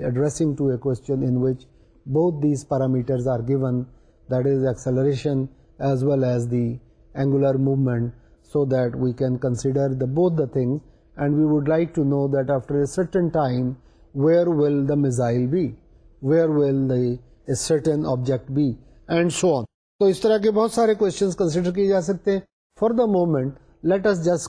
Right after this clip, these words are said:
concentrate ourselves to the question in hand۔ The question is, we are given acceleration،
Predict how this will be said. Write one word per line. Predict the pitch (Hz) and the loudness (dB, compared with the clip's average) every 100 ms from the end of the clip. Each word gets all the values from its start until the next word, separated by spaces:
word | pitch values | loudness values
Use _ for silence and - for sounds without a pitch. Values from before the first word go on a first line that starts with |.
| 180 | -2
concentrate | 156 165 151 147 180 170 | -2 0 -2 0 0 2
ourselves | 151 143 127 139 123 123 - _ _ _ - 170 | 0 0 -2 -2 -2 -4 -12 _ _ _ -2 0
to | 170 160 | 2 0
the | 147 139 170 | -2 0 0
question | 147 - 151 143 | 0 -2 -2 0
in | 135 | -2
hand۔ | 113 117 113 113 _ _ _ 135 | 0 -2 -6 -10 _ _ _ -4
The | 143 139 | -4 0
question | 185 - 214 180 180 | -2 0 0 2 0
is, | 175 160 | -2 0
we | 151 135 | 0 0
are | 135 | 0
given | 165 170 165 120 | 0 2 0 -4
acceleration، | - 131 160 202 233 | -2 0 0 0 -4